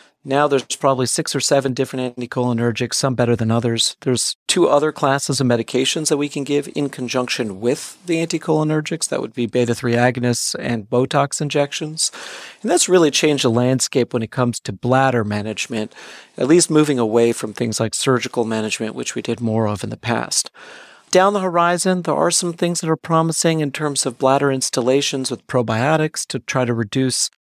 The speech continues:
bacterial colonization for patients who catheterize on their own, as well as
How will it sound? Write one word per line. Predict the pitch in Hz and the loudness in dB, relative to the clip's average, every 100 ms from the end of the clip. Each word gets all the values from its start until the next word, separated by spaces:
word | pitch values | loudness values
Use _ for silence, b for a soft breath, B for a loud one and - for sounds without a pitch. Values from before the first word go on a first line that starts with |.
| _ | _
bacterial | 139 - 160 139 | -2 2 4 4
colonization | 120 131 123 110 107 131 135 - 147 | 4 0 0 2 0 2 2 2 -2
for | 139 147 | -2 -4
patients | 135 139 131 - 135 - - B B B | 0 0 0 -2 -2 -2 -4 B B B
who | - | -10
catheterize | 120 - 135 139 135 131 131 127 | -6 0 0 0 0 2 2 2
on | 127 113 | 0 2
their | 113 131 | 0 0
own, | 131 127 127 123 B B B | 0 -2 -4 -8 B B B
as | 180 202 | 0 4
well | 226 190 | 4 4
as | 165 | 2